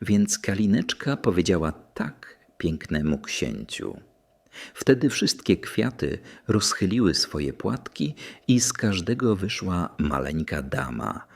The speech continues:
lub mały lord. Wszyscy tak piękni, że aż przyjemnie było na nich patrzeć.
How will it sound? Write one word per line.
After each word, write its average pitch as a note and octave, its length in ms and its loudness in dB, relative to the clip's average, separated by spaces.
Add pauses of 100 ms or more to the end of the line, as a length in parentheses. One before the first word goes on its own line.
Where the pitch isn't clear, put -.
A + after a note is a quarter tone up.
(200)
lub C3 340 6
mały A#2+ 380 6
lord. - 500 0 (500)
Wszyscy - 540 0
tak - 360 -8
piękni, G2 580 2
że F2+ 280 0
aż G2+ 160 -2
przyjemnie F2+ 580 2
było G2+ 260 2
na G#2 120 2
nich A#2 200 -2
patrzeć. - 760 -6